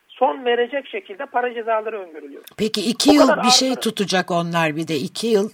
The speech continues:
Speaker 2: ne yapacaklar? Bir de onu hemencecik söylesek.
Speaker 1: Ha, efendim oradaki hapis cezaları, altı aydan iki yıla kadar olan hapis cezaları,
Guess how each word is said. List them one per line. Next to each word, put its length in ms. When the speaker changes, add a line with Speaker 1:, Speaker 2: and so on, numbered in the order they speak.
Speaker 2:
ne 80
yapacaklar? 640
Bir 80
de 80
onu 220
hemencecik 600
söylesek. 500
Speaker 1:
Ha, 160
efendim 300
oradaki 480
hapis 300
cezaları, 460
altı 240
aydan 160
iki 140
yıla 140
kadar 260
olan 180
hapis 300
cezaları, 560